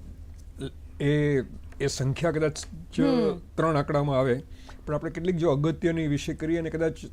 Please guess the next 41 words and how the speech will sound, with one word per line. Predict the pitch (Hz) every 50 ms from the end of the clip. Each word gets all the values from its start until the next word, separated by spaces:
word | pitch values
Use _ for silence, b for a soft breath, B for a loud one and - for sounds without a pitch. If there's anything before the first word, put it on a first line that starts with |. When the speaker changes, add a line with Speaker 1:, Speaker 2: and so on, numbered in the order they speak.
| - - -
Speaker 1:
થોડોક | 156 151 160 147 160
આપણા | 147 156 156
દર્શક | 147 139 139 - - 170 147
મિત્રો | 139 151 151 - - 185 190
પણ | - - 170 165
જ્યાંથી | 156 156 160 156 151 170
પરિચિત | - - 147 156 170 143 147 147 156 170
હોય | 165 147 127
એવી | 151 165 185 190
પ્રજાતિનું | - 156 156 151 170 - 214 202
Speaker 2:
હા, | 247 269
Speaker 1:
આપણે | 262 247 247
Speaker 2:
એવી | 254 269
Speaker 1:
જો | -
નામ | 247 240
Speaker 2:
પ્રજાતિની | - 233 226 214 226
Speaker 1:
કહીએ | 208 190
તો | 208 202
Speaker 2:
વાત | 190 147
Speaker 1:
વધારે | 151 165 165 160
Speaker 2:
કરીએ, | 151 151
Speaker 1:
અનુકૂળ | - 214 240 233 - 180
રહે. | 196 180
Speaker 2:
બિલકુલ. | 175 B B B B B B -
Speaker 1:
તો | - -
એક | 170 185 190 -
તો | 180 156
આપણે | 151 160 151
જાણીએ | 147 143 147 151 139
છીએ | 110 139
કે | - 147 143 143
એક | 143 143
શિંગી | - - 143 139 135 131
ગેંડો, | 117 113 113 117 120 120
આપણો | 107 104 131 123
વન | 113 127 135 139
હોર્ન | 131 135 139 123
રાઇનોસેરસ, | 104 110 110 117 123 117 - - 117 254 247 240
Speaker 2:
હમ, | 220 202 190 190 185 208
હમ. | 202 131 - 131
Speaker 1:
જે | 123 143 147 151 151 151 143 139